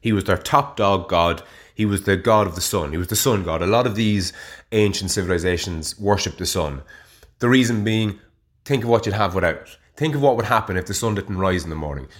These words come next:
You just have perpetual darkness and death and disease and all the rest of it, okay? The world would end if the sun didn't rise in the morning. So it's no surprise that our ancient ancestors worshipped it and were thankful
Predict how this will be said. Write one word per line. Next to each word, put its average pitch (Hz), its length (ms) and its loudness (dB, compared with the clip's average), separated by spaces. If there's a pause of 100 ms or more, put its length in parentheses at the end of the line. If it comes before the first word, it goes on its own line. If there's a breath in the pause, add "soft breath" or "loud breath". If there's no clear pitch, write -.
You 101 100 -4
just 98 200 -2
have 78 160 -6
perpetual 117 520 0
darkness 92 640 2 (480 soft breath)
and 87 540 -4 (300)
death 104 500 0
and 85 260 -4
disease 90 540 -4
and 80 380 -8
all 98 120 4
the 85 80 -2
rest 73 240 -4
of - 60 -20
it, - 120 -20 (100)
okay? 101 320 0 (420 loud breath)
The 139 80 -2
world 127 300 4
would 110 160 0
end 95 280 0
if 73 140 -14
the 82 80 -10
sun 87 240 -4
didn't 87 240 -6
rise 87 220 2
in 80 80 -6
the 82 40 -4
morning. 85 300 2 (140 loud breath)
So - 160 -2
it's 117 100 -2
no 160 140 2
surprise 113 500 0
that 92 100 -2
our 90 120 0
ancient 90 320 -4
ancestors 85 580 -4
worshipped 101 480 0
it 82 140 -4
and 87 160 -4
were 90 80 2
thankful 104 640 -2